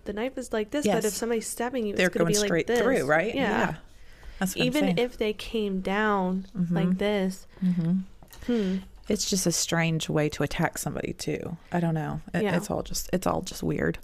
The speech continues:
Speaker 1: Because, well, and my thing though is, like, if it was suicide, why would she start at her back and not just, like, start at the front? Because I feel
Speaker 2: Yeah.
Speaker 1: like if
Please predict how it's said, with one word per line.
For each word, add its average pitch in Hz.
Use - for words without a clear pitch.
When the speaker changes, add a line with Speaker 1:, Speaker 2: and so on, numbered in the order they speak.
Speaker 1:
Because, 240
well, 247
and 247
my 311
thing 269
though 240
is, 226
like, 226
if 220
it 220
was 196
suicide, 254
why 220
would 220
she -
start 185
at -
her 180
back -
and 196
not 185
just, 196
like, 185
start -
at 180
the 185
front? 170
Because 208
I 190
feel 170
Speaker 2:
Yeah. 165
Speaker 1:
like 160
if 202